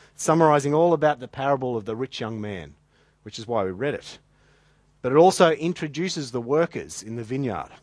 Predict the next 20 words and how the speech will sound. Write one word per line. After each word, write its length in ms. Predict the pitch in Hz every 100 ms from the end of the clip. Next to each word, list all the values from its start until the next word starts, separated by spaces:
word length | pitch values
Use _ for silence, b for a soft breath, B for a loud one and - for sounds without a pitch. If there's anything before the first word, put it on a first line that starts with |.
| _ _ b b b
Uh, 120 | 110 113
so 160 | 139
twenty 300 | 131 202 202
sixteen 560 | 156 151 - 214 170 123
concludes 960 | - 127 - 233 247 131 135 - - - b b b
how 260 | 160 175 170
it 60 |
is 280 | 143 131 165
that 120 | 127
the 100 | 117
last 360 | 120 127 147 -
will 100 | 151
be 100 | 135
first 600 | - 101 110 - - - _ _ _ _
and 160 | 113 113
the 60 |
first 500 | 104 - 170 120 -
will 80 | 110
be 120 | 92
last. 560 | 104 190 175 - - -